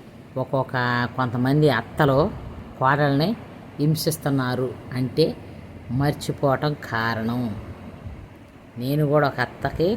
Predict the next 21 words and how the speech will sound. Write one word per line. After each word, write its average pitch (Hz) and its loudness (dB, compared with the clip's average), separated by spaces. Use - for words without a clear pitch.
కోడల్ని 139 4
అన్నది 127 0
గుర్తుపెట్టుకుంటే 139 2
హింసించరు. 135 -2
నేను 143 0
కొన్ని 127 2
చూశానన్నమాట, 117 0
అందుకే 131 0
నేను 151 0
మీ 127 0
ముందు 135 2
వీడియో 135 6
పెడుతున్నా. 113 -6
అసలకి 131 0
అత్తలు 156 0
అత్తల్లాగా 139 2
ఉండరు, 123 0
లెగిస్తే 135 -2
కోడళ్ళ 139 0
మీద 135 0
సాడీలు. 117 -4